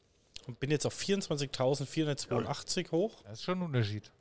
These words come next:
Speaker 1: Ja, und ich sag mal, die dreißig achtzig Ti war ja auch keine schlechte Karte, ne?
Speaker 2: Ja, ja.
Speaker 1: Also, ne?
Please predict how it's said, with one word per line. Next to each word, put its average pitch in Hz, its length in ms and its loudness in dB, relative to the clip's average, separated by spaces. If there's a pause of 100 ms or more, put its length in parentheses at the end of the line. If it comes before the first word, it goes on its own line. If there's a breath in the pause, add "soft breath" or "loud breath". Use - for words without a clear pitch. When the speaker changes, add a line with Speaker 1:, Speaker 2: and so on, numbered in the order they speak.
(100)
Speaker 1:
Ja, 117 160 4
und - 580 -8
ich 127 100 2
sag 127 140 4
mal, 131 60 6
die 123 100 2
dreißig 123 320 6
achtzig - 220 2
Ti 123 160 0
war 123 80 8
ja 120 80 8
auch 123 100 8
keine 107 180 0
schlechte - 300 0
Karte, 110 320 -2
ne? 104 80 -2
Speaker 2:
Ja, 113 60 -4
ja. 107 160 -2
Speaker 1:
Also, 123 160 -6 (140)
ne? 127 160 -6